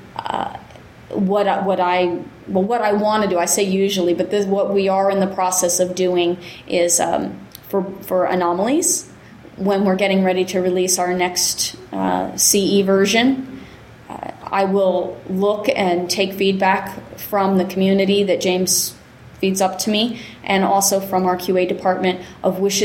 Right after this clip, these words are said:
which existing issues that haven't been resolved that we really need to make sure, um, that we take a look at and reevaluate,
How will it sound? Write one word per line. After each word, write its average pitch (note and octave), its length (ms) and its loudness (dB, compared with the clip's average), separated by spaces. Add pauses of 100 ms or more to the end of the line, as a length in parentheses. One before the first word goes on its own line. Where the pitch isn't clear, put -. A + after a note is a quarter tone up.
which G#3 320 -2
existing G3 600 0
issues F#3 360 0
that F#3 100 0
haven't F3 300 -2
been F3 160 2
resolved F3 560 0
that F3 140 0
we F3+ 160 2
really F3+ 280 2
need F3 200 2
to F3+ 80 -2
make E3+ 200 2
sure, F3 520 0 (460)
um, G2 280 -2
that E3+ 140 0
we F#3 100 2
take F3 220 0
a F#3 40 4
look F3 220 2
at F3 140 0
and F3 100 -2
reevaluate, E3+ 840 0